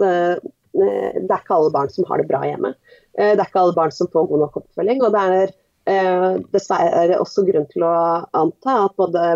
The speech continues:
vold i hjemmet og andre, eh, problemer for de sårbare barna øker. I tillegg til at de barna som har spesielle utfordringer, ikke kan få god nok oppfølging fra skolen når de ikke er der.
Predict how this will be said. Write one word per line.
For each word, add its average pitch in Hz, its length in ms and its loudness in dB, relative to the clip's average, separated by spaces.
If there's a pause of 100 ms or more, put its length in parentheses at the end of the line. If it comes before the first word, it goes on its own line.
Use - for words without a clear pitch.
vold 160 300 0
i 185 100 4
hjemmet 165 300 0
og 180 120 2
andre, 160 360 0 (360)
eh, 175 180 0
problemer 160 440 0
for 170 100 -6
de 175 60 -4
sårbare 151 500 0
barna 151 480 0 (180)
øker. 160 520 0 (340)
I 226 40 -2
tillegg 180 500 0
til 185 200 0
at 180 100 0
de 180 100 -2
barna 156 220 0
som 180 220 -2 (180)
har 156 240 -2
spesielle 175 480 0
utfordringer, 233 480 0
ikke - 240 -4
kan 202 140 0 (140)
få 170 200 2
god 165 220 -4
nok - 400 -12
oppfølging 170 500 -4
fra - 160 -2
skolen 156 460 0
når 180 100 0
de 180 80 -2
ikke - 160 -8
er - 140 -12
der. - 80 -10